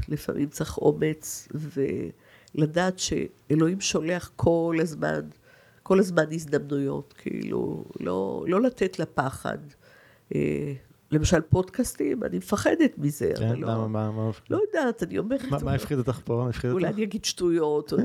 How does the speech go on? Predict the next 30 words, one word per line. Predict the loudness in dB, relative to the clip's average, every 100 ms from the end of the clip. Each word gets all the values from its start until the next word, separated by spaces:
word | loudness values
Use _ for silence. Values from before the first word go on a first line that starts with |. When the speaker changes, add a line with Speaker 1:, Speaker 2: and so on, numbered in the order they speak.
| 2
Speaker 1:
זה, | 2 0
Speaker 2:
<laughs> |
Speaker 1:
אתה | 0 0 0
אדם | 0 -2
כזה | -2 -2 0 -2
עמוק, | 0 0 -2 0 -2
אתה | 0
יודע, | -2 0 0 0 -2 -2 0 -2 -6 -10
מראיין | -2 0 2 4 4 2 2
כל | 0
כך, | 2 0 0 -2
אה, | -2 -2
מומחה. | 0 0 0 2 2 2 -4 -18 -20 -20 -20 _
אה, | 2 4 2 0 -2 -2 -6 -8 -20 _
יש | 0 2
לך | 2 2
שם, | 4 4 2 2
ערן | 0 0 -4
שטרן, | -4 -2 0
אתה | -2 -2
אומר, | -4 -2 -2 0
זה | 0
יותר | -2 -2 -2
מבטי | 0 0 -2 0
Speaker 2:
<laughs> | -4
Speaker 1:
רוקווי, | -4 -2 0 0
תאמין | 0 -2 0 0 -2
לי. | -4 -12 -20 -20 -20 -2
אבל | 0 2 2 2
כל | 2